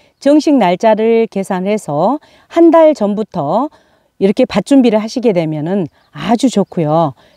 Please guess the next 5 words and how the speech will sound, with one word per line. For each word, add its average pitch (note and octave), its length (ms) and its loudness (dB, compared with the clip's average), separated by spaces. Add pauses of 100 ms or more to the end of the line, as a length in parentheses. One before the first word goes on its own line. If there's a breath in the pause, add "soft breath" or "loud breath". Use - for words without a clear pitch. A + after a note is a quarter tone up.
(140 soft breath)
최소 F#4 800 2 (240)
이 D4 240 2
주 B3+ 140 2
전에는 F3+ 680 -2 (260)
준비를 A3 640 2